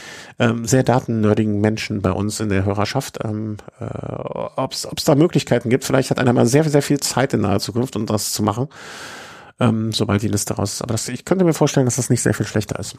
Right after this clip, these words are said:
Ähm, wo, wann sind wir dahin abgebogen mit der Vuelta? Äh, ja,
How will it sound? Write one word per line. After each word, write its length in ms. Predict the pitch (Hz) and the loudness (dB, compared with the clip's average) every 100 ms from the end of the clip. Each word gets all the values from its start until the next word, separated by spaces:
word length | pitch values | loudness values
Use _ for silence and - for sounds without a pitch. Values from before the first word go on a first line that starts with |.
| - - _ _ _ _ _ _ - - | -20 -20 _ _ _ _ _ _ -18 -2
Ähm, 1800 | 120 117 113 107 104 104 107 107 107 104 104 104 104 104 104 101 101 101 98 _ _ | 2 4 4 2 -2 -2 -2 -2 -4 -4 -6 -6 -8 -8 -8 -8 -10 -12 -16 _ _
wo, 100 | - 113 127 123 131 | 0 2 4 2 2
wann 180 | 147 | 2
sind 160 | 139 139 | 2 2
wir 60 | 131 | 4
dahin 220 | 120 120 | 4 2
abgebogen 600 | - - 101 110 110 107 | -4 -6 0 2 2 2
mit 140 | 101 - | 0 2
der 140 | 104 | 2
Vuelta? 500 | 104 104 101 95 95 - - - - - - - - | 2 0 0 -2 -4 -6 -20 -18 -18 -20 -20 -16 -6
Äh, 60 | |
ja, 280 | 107 101 104 | -4 -4 -6